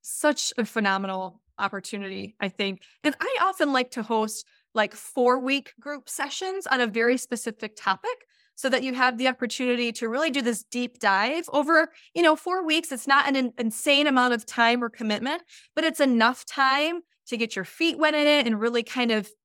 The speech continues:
understand more about what we're talking about and have that time to connect with other people too. So both ways, both ways I love, but I think, I do think group programs have a certain advantage.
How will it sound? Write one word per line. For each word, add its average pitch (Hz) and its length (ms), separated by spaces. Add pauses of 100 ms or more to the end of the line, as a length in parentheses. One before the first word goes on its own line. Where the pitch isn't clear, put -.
(140)
understand 254 680
more 233 160
about 226 180
what 214 160
we're 202 80
talking 240 340
about 285 200
and 508 300
have 349 140
that 302 200
time 254 240
to 247 100
connect 220 320
with 202 140
other 185 160
people 185 300
too. - 360 (300)
So 254 320
both 339 480
ways, 262 560 (100)
both 294 220
ways 240 180
I 202 100
love, 170 240
but 196 120
I 202 80
think, 233 320
I 220 80
do 269 260
think 233 320 (140)
group 208 320
programs 190 500
have 202 160
a 196 60
certain 202 280
advantage. 185 640